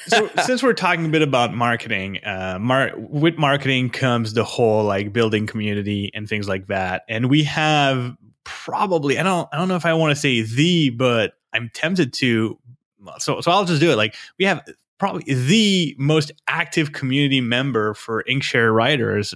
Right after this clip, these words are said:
Speaker 1: with us, with John Robin, who's been, like, he's spear-, you, you've spearheaded so many initiatives and been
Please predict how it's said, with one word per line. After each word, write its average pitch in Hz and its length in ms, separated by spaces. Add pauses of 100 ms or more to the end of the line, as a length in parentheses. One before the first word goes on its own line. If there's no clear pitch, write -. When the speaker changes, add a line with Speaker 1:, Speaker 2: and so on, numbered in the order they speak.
Speaker 1:
with 113 340
us, 104 300
with 104 140
John 113 240
Robin, 117 420 (560)
who's 139 460
been, 139 500
like, 123 200
he's 147 260
spear-, 165 400
you, 175 200 (120)
you've 214 160
spearheaded 127 760
so - 420
many 143 220
initiatives 110 600
and 107 140 (680)
been 143 340